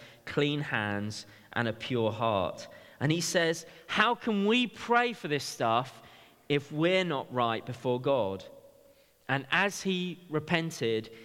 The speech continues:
he was overwhelmed by the power of God. Soon after, they invited Duncan Campbell to come to the island for a ten-day mission. And on the evening that he arrived,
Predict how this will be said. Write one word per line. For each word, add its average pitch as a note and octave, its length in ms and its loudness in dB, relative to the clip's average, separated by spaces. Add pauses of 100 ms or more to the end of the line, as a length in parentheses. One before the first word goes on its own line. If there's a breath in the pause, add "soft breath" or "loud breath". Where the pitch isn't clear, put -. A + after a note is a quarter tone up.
(120)
he D3 160 0
was C#3 280 0
overwhelmed C3 840 0 (380 loud breath)
by A#2 160 2
the A2+ 60 -12
power A#2+ 360 0
of A#2 100 -4
God. G#2 400 0 (640 loud breath)
Soon G3+ 300 2
after, F#3+ 340 2
they D3+ 160 2
invited D3+ 540 0
Duncan D3 340 0
Campbell D#3 640 -2 (240 loud breath)
to - 100 -6
come D3 280 0
to - 100 -12
the C#3+ 140 -2
island C3+ 420 0
for C3 140 -4
a B2+ 40 0 (140)
ten-day C3+ 340 0
mission. C3 540 -4 (580 loud breath)
And C3+ 220 2
on E3+ 160 4
the E3+ 80 2
evening F3+ 460 0
that C#3+ 160 0
he D#3 200 4
arrived, C#3 760 0